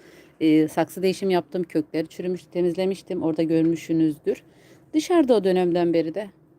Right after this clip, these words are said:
Şu an böyle. İyi. Halinden memnun ama, e, çok uzun boylu oldu. Kesmeye korkuyorum ama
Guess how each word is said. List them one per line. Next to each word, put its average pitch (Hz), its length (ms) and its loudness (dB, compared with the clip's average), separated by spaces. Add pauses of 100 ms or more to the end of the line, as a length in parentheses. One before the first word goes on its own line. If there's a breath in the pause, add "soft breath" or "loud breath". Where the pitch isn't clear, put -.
(160)
Şu - 140 -12
an 277 160 0
böyle. 208 320 0 (840)
İyi. 277 280 2 (580 soft breath)
Halinden 208 480 2
memnun 196 520 2
ama, 202 280 -6 (120)
e, 170 400 2 (640 soft breath)
çok - 240 -8
uzun 208 280 0
boylu 180 260 4
oldu. 180 360 0 (380 soft breath)
Kesmeye 214 460 -6
korkuyorum 214 600 -2
ama 214 260 0